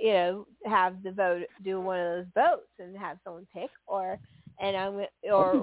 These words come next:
Speaker 1: or Raven and, and I might do the old school battle. We can, we'll, we'll pick a list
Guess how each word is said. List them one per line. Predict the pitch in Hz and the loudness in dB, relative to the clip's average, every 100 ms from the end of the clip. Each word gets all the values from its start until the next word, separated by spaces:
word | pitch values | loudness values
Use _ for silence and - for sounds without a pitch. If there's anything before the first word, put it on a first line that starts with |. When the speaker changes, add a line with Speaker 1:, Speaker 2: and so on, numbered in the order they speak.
| - | 0
Speaker 1:
or | 220 | -2
Raven | 196 220 220 233 233 | 0 0 0 0 -2
and, | 214 208 - | -4 -10 -6
and | 202 | -2
I | 202 185 185 | 4 4 4
might | 196 180 156 190 | 0 -4 -8 -8
do | 196 190 | -4 -2
the | 185 | 0
old | - 202 196 - | -2 -2 -6 -10
school | - 190 185 | -4 -4 0
battle. | 185 170 175 175 160 | 2 4 2 -2 -4
We | 196 | -6
can, | 190 196 180 - | -4 -6 -8 -6
we'll, | 208 202 - | 0 0 0
we'll | 214 214 | 0 0
pick | 214 233 196 | 0 -6 -2
a | 196 | -2
list | 196 180 | 0 -2